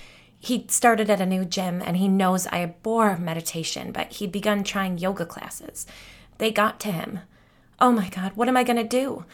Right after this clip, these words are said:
I can't start over again. I have children."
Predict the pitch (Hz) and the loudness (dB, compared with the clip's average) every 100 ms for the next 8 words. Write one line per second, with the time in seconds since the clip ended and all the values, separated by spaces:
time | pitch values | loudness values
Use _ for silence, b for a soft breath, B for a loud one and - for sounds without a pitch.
0 | B - 247 302 - - 254 247 240 254 | B 4 4 4 0 2 2 4 2 2
1 | 262 220 208 - 220 262 - - 240 269 | -2 -2 -4 0 4 4 2 0 2 2
2 | 240 - - | 0 -4 -6